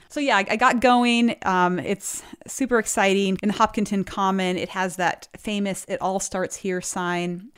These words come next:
The excitement, of course, at a start line is palpable. It wasn't the normal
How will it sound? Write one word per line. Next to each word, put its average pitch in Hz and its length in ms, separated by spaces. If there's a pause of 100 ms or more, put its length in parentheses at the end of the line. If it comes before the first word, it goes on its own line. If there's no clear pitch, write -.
(100)
The 214 120
excitement, 226 420
of 185 100
course, 202 300
at 202 180
a 202 40
start 190 320
line 170 260
is 165 240
palpable. 180 580
It 180 120
wasn't 220 460
the 202 80
normal 202 880